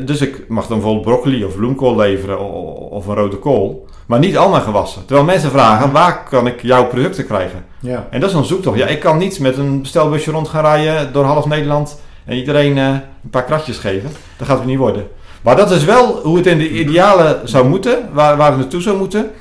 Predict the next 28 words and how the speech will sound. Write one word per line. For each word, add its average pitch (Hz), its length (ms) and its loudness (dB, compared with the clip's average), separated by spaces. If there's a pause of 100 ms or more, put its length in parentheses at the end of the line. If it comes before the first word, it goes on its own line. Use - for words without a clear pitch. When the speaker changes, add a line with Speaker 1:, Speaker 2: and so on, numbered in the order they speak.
(500)
Speaker 1:
En 110 280 -4
ik - 100 -4
zie, 196 340 -4
ik 139 160 -4
ben 123 140 4
verkleind, 135 640 0
dus 110 120 -10
ik 113 100 -10
geloof 120 220 2
in 107 140 2
meer 180 260 4
boeren 180 280 2
in 156 60 0
Nederland. 131 580 2 (260)
Ik - 100 -16
geloof 107 320 0
in 101 240 -4
gelukkige, 139 460 0
positieve 180 540 0
boeren. 151 460 0 (720)
Eh, 101 360 0
maar 107 160 2
het 107 100 -4
vraagt 131 260 0
wel 143 240 4
heel 151 220 2
veel 147 100 -4
ondernemerschap. 113 800 -2